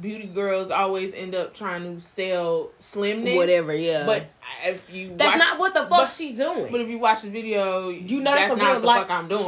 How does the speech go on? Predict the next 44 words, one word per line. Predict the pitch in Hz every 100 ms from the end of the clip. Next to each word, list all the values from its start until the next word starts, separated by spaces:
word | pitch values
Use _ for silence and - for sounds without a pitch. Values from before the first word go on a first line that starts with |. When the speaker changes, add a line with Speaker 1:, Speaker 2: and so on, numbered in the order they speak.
| -
Speaker 2:
She's |
a, | - 185 214
she | - 226
really | 247 202
changed | 214 214 208
her | 208
fucking | 208 208 160
lifestyle, | 175 208 - 202 160
and | 165
that's | 220 220
what | 185
the |
he-, | 190 -
that's | 196 226
what | 226
the | -
fuck | - 196
happened. | 202 202 175
Not | 214 240
only | 240
is | 240
Speaker 1:
Yeah. | 277 302 277
Speaker 2:
she |
a, | 233
bu-, | 220
a |
beauty | 202 262 233
guru, | 262 269 277
she's | 262 247
also | 233 233 240
a | 190
lifestyle | 202 226 233 196 185
guru. | 190 170 156
You | 202
get | 262
what | 269
I'm |
Speaker 1:
So, | 254
Speaker 2:
saying? | 240 220
Like, | 180 165 -
Speaker 1:
all | 220 247 196
of | 165
Speaker 2:
so |
Speaker 1:
the, | -